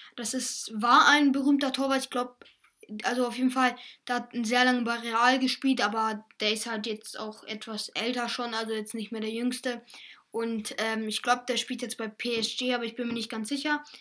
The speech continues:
Auf jeden Fall haben wir einen Torwart, ähm, drei Verteidiger, vier Verteidiger, ähm, und ein Mittelfeldspieler und zwei, und drei Stürmer.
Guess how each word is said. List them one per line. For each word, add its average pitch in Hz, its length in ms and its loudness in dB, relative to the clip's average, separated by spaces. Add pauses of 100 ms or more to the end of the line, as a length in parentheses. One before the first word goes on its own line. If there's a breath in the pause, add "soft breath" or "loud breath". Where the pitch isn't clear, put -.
(280 loud breath)
Auf 247 80 -2
jeden 247 120 0
Fall 254 160 4
haben 254 160 4
wir 233 180 -4
einen 247 220 0
Torwart, 269 580 2 (380 soft breath)
ähm, 226 400 -4
drei 240 240 -4
Verteidiger, 247 720 -2
vier 254 260 -2
Verteidiger, 240 720 -2 (400 loud breath)
ähm, 226 500 -6 (300)
und 220 460 -6
ein 226 180 -2
Mittelfeldspieler 220 640 -6
und 214 120 -4
zwei, 208 420 -8
und 208 180 -6
drei 226 280 0
Stürmer. 302 440 2